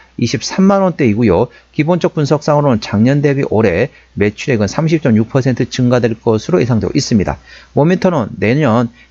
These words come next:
해외 시장 성장에 대한 기대감이 있다. 관련돼 가지고 유럽하고 그다음 미국 쪽의 시장 진출 등 내년에 해외 시장 확장의 원년으로 잡고 있다는 점 투자에 참고하시기 바랍니다. 추세적으로 보셨습니다. 차트 추세는 육십팔 점 영이기 때문에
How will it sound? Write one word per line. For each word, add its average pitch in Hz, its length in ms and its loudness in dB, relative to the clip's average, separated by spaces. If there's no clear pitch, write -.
해외 190 200 4
시장 151 300 -2
성장에 180 420 0
대한 151 220 0
기대감이 123 340 0
있다. - 220 -6
관련돼 104 300 0
가지고 123 360 0
유럽하고 151 840 4
그다음 87 240 -2
미국 113 300 0
쪽의 131 320 2
시장 139 260 -2
진출 131 340 0
등 117 200 2
내년에 104 280 2
해외 151 260 2
시장 160 320 -2
확장의 175 640 -2
원년으로 139 600 0
잡고 - 340 -2
있다는 135 360 0
점 123 220 2
투자에 107 240 -2
참고하시기 131 520 -2
바랍니다. 87 440 -4
추세적으로 185 360 2
보셨습니다. 127 380 -2
차트 - 220 -4
추세는 107 220 -2
육십팔 147 420 -2
점 147 160 2
영이기 120 280 2
때문에 147 340 0